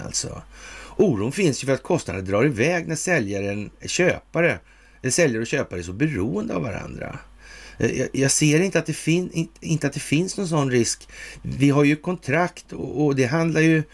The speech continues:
handlar mest om att få rätt produkt i slutändan, säger Veronica Watts då. Eh, Veronica Watts, projektledare för A tjugosex-ubåtarna, alltså på F M V, är ofta på varvet för att se hur bygget av ubåtarna går. Under tiden fortsätter de två ubåtarna växa fram i det verkliga livet ute på varvet.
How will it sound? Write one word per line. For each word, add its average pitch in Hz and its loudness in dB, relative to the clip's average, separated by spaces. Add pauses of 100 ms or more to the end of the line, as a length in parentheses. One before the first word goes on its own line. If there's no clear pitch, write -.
(240)
handlar 160 2
mest 151 2
om 147 -2
att 143 -4
få 143 -2
rätt 127 -2
produkt 123 -2
i 113 -6
slutändan, 151 -2
säger 160 2
Veronica 120 0 (320)
Watts - -2
då. - -4 (400)
Eh, 117 2
Veronica 135 4
Watts, 127 2
projektledare 127 0
för 110 -2
A 113 2
tjugosex-ubåtarna, 107 -4
alltså 90 -6
på 127 0
F 113 2
M 104 -6
V, 101 -2 (300)
är 143 2
ofta - -2
på 175 0
varvet 123 0
för 127 -10
att 123 -4
se 117 0
hur 104 0
bygget 107 2
av 104 0
ubåtarna 92 -2
går. 85 -6 (380)
Under 139 4
tiden 117 0
fortsätter 135 0
de 139 -4
två 160 0
ubåtarna 104 0
växa 110 0
fram 117 -4
i 143 0
det 135 2
verkliga 120 0
livet 104 -2
ute - -16
på 98 -6
varvet. 123 0